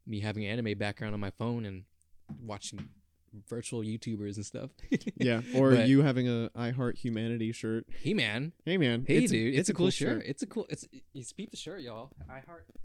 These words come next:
Speaker 1: Humanity, the one that, uh, oh, I was gonna say Shudo, but that's the, uh, what was it? Uh, oh, man. Bad No Game, No Life fan. That, the guy.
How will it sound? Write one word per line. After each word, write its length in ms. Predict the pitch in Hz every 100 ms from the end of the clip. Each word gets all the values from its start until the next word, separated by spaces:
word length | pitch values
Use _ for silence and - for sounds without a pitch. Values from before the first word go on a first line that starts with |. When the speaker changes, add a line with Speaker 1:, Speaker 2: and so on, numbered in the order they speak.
| - -
Speaker 1:
Humanity, 440 | 139 117 147 135 110
the 100 | 107
one 180 | 135
that, 160 | 135 107 _
uh, 40 | 117 107 104 _ _ _
oh, 40 | 123
I 40 | 131
was 80 |
gonna 120 | 143 156
say 240 | 120 -
Shudo, 200 | 123 101 101
but 80 | 101
that's 160 | 110
the, 80 | - 98 -
uh, 300 | 98 98 98
what 140 | 110 131
was 140 | 156
it? 60 | 156 _ _ _ -
Uh, 540 | 139 147 151 180 170 135
oh, 160 | 143 160
man. 300 | 143 160 123 90 -
Bad 240 | 151 170 160
No 120 | 156
Game, 260 | 139 143
No 140 | 135 135
Life 220 | 120 120
fan. 280 | 120 101 95 -
That, 240 | 123 139
the 100 | 131
guy. 440 | 120 123 123 95